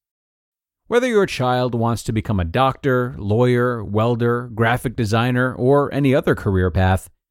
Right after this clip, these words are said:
it's up to them in the end. I think we all want what's best for our kids, and sometimes that means letting them make a choice we don't agree with.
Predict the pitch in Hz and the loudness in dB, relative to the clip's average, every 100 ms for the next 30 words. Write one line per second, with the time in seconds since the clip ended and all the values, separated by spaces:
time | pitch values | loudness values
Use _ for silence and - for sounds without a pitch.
0 | _ - - - - 220 131 147 156 120 | _ -10 -6 -4 -2 -2 0 2 2 2
1 | 110 101 107 78 - _ _ _ _ _ | 2 2 0 -4 -10 _ _ _ _ _
2 | - 135 277 247 165 139 147 131 117 143 | -4 -2 -2 0 2 4 4 4 2 2
3 | 104 101 - 113 - 117 98 87 - 156 | 0 -4 -2 -2 0 0 2 0 -2 -4
4 | 113 127 - - 120 135 131 - - 185 | -4 -8 -14 -8 -4 -4 -6 -10 -8 -4
5 | 247 254 127 113 139 160 - 139 147 156 | -4 0 0 2 -2 -4 -2 -2 0 0
6 | 160 120 120 139 160 117 123 113 113 160 | 0 0 0 2 2 2 2 2 0 -2
7 | - 95 101 - 127 107 95 101 101 117 | -2 0 0 0 -2 2 2 2 2 2
8 | 131 - - | 2 0 -6